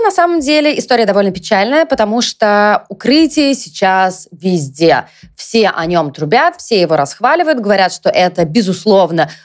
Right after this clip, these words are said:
лучший сериал года. О чем там речь? Это экранизация одноименного романа, в котором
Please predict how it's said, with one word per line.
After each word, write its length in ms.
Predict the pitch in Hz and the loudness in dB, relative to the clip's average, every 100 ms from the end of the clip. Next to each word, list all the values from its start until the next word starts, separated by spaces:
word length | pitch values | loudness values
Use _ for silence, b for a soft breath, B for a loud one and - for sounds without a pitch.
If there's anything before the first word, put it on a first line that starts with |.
| - | -2
лучший 440 | 220 247 247 - | 2 4 2 -2
сериал 400 | 170 180 160 151 | -4 0 2 2
года. 440 | 151 185 349 392 381 B B | 0 2 2 2 0 B B
О 120 | - 160 | -6 -6
чем 400 | - 285 311 - | 0 2 2 -2
там 360 | 190 180 185 - | -2 -2 -2 -2
речь? 340 | 180 - - B - | -2 -2 -6 B -4
Это 180 | 240 262 | -2 0
экранизация 640 | 247 240 214 196 170 175 | 0 0 2 0 -2 -2
одноименного 680 | - 175 208 208 180 156 143 | -2 0 0 2 2 2 0
романа, 600 | 143 170 277 320 208 - | 2 2 2 2 0 -2
в 100 | - | -6
котором 640 | - 170 208 220 196 170 | -6 0 2 2 0 -2